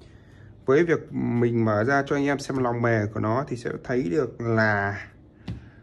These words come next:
là cái, cái, cái hệ Z System nó có những cái gì, thêm những cái bánh xe để đỡ cho cái bầu nó chạy, nó trượt, nó smooth hơn, êm hơn. Đấy. F S thì ba trăm bốn mươi, ba trăm năm mươi F P S thì mình thấy cũng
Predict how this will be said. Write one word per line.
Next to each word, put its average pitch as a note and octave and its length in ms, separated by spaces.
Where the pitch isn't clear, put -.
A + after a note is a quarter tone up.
là A2 260
cái, C#3 220
cái, C#3+ 180
cái D#3 100
hệ D#3 140
Z D#3 140
System A#2+ 400
nó A#2+ 120
có C3+ 60
những C#3+ 120
cái D#3 100
gì, C3 360
thêm C3+ 240
những C#3 100
cái D3+ 120
bánh C#3+ 220
xe C#3 280
để G2+ 160
đỡ - 280
cho - 100
cái C3 80
bầu C3 260
nó C3 80
chạy, D3 280
nó A#2 140
trượt, A#2 260
nó - 40
smooth E3 400
hơn, D3 340
êm C#3+ 200
hơn. D3 300
Đấy. A#2+ 220
F F#3+ 340
S A#3+ 100
thì C3+ 640
ba D#3+ 240
trăm D#3 380
bốn D3+ 260
mươi, E3 180
ba D#3+ 220
trăm D3+ 180
năm D3+ 140
mươi D3+ 120
F E3 80
P E3 240
S G3 80
thì C#3+ 60
mình B2+ 160
thấy C3 140
cũng - 280